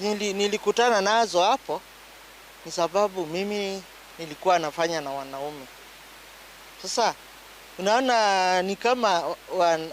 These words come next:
wananidharau, lakini wakati, sasa, na daktari wa postmortem alikuwa mwanamke. Sasa ali-, alikuwa ananitia nguvu. Kwa wanawake wale wa-, wa-, wana-, wa-, wanasema hii kazi si yao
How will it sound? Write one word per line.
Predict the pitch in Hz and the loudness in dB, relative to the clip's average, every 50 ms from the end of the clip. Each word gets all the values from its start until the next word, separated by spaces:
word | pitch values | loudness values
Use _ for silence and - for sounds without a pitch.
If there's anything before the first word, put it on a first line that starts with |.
| 131 170 | -2 -2
wananidharau, | 170 165 165 160 165 170 170 165 170 175 165 185 202 208 202 | -2 0 0 -2 -4 -4 -6 -2 0 2 2 4 2 4 4
lakini | 226 247 - - 339 349 - 269 - - - - - - - - - 190 | 2 2 0 0 -2 -4 -2 -4 -10 -10 -14 -20 -20 -20 -20 -10 -4 -2
wakati, | 214 220 - - 269 294 320 - - 254 233 220 208 202 196 190 190 185 185 185 - - - - - - - - - - - - - - - - - - - - - - - - - - | -2 -2 0 0 2 2 2 0 -2 -6 -4 -4 -4 -4 -4 -6 -6 -6 -8 -10 -12 -14 -18 -20 -20 -20 -20 -20 -20 -20 -20 -20 -20 -20 -20 -20 -20 -20 -20 -20 -20 -20 -20 -20 -18 -12
sasa, | - - 247 254 - 247 196 175 170 147 - - 202 - - 190 - - 196 | -8 -6 -4 0 2 4 4 4 4 2 0 -4 -6 -8 -8 -14 -14 -10 -4
na | 208 220 220 214 208 202 196 190 190 185 180 180 180 175 | 0 0 2 2 2 2 2 2 2 2 2 2 2 2
daktari | 202 196 - 240 247 262 269 285 285 | 0 0 2 2 2 2 2 0 -2
wa | 269 220 180 180 220 254 - - - | 0 2 2 2 2 -2 -6 -6 0
postmortem | - 180 175 - 180 180 190 208 202 208 208 208 180 | 0 0 0 0 -2 -2 -2 0 0 0 0 0 -2
alikuwa | 180 190 147 - 185 180 160 | -4 -4 -4 0 0 0 2
mwanamke. | 151 139 135 139 139 147 151 156 - 139 - - - - - - - - - - - | 0 -2 -8 -8 -10 -12 -12 -14 -16 -16 -18 -18 -20 -20 -20 -20 -20 -20 -18 -12 -6
Sasa | 226 - 302 247 208 185 | -2 0 2 4 4 4
ali-, | 170 165 165 170 160 - 160 | 2 2 0 -4 -6 -6 -4
alikuwa | 170 170 175 - - 220 202 | -4 -4 -4 0 0 2 2
ananitia | 180 165 160 160 160 - - 196 185 170 | 2 0 -4 -6 -8 -8 -4 -4 -2 -2
nguvu. | 160 156 175 208 196 196 226 226 - - - - - - - - | -4 -6 -8 -10 -8 -8 -10 -10 -10 -12 -20 -20 -20 -14 -6 0
Kwa | 196 202 | 2 2
wanawake | 214 214 214 208 226 254 - 226 | 4 4 4 2 2 2 2 4
wale | 202 208 214 226 220 208 | 4 4 4 4 4 4
wa-, | 196 175 170 170 160 160 | 6 6 6 4 4 4
wa-, | 160 165 165 160 156 156 | 4 4 4 4 2 0
wana-, | 127 156 165 165 165 160 | 0 0 -2 0 0 0
wa-, | 160 156 156 156 156 147 - - - 175 | 0 2 2 2 0 -2 -6 -8 -6 -4
wanasema | 165 160 165 156 151 - - 190 202 208 185 165 | -4 -2 -4 -4 -6 -4 -4 -4 -2 0 0 0
hii | 165 175 196 196 185 185 175 160 | 0 0 0 -2 -4 -4 -6 -4
kazi | - 175 175 180 180 170 165 143 | -2 0 0 0 0 -2 -8 -14
si | - - 196 202 185 156 | -14 -14 -12 -10 -6 -2
yao | 170 190 226 185 156 175 196 | 0 2 2 0 0 -4 -6